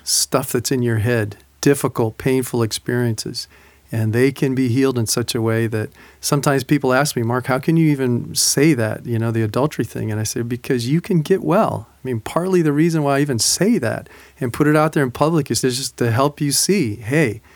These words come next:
you can talk about shameful things when they've been dealt with well and correctly and healed. It no longer causes shame. It no longer causes pain or anger.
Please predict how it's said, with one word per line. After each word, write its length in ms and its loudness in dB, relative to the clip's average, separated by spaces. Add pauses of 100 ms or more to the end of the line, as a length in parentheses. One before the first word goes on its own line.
(240)
you 160 4
can 160 2
talk 300 2
about 260 0
shameful 440 -2
things 760 -2 (160)
when 320 4
they've 240 2
been 220 2
dealt 300 2
with 220 -4
well 440 0
and 120 -2
correctly 600 0
and 140 -4
healed. 580 0 (340)
It 160 0
no 260 4
longer 360 4
causes 640 -2
shame. 580 0
It 80 -4
no 160 0
longer 280 4
causes 460 0
pain 340 2
or 100 0
anger. 400 -2